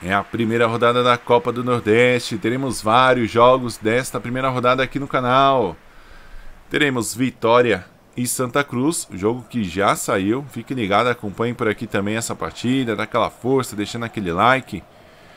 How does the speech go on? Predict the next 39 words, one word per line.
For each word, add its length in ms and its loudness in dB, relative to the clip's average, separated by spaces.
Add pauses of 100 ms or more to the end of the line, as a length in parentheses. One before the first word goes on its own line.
(360)
Vem 140 -6
trabalhando 420 2
a 40 -2
equipe 220 -8
do 140 0
Altos, 460 2
daqui 160 -8
a 60 -14
pouco 220 -8
eu 40 -6
trago 240 -6
os 100 -4
outros, 460 -4 (480)
as 80 -14
outras 240 -2
partidas, 540 -2
pode 240 -2
ser 100 -2
agora. 580 4 (1000)
Também 260 -4
teremos 460 -2
por 180 0
aqui 520 0
C 180 -2
S 260 -2
A 80 4
e 60 0
treze, 540 0
Salgueiro 420 -2
e 20 -2
Bahia, 540 2
Esporte 560 0
Sampaio 580 0
Correia, 640 0
A 160 6
B 160 0
C 220 -2
e 100 0
Ceará. 520 6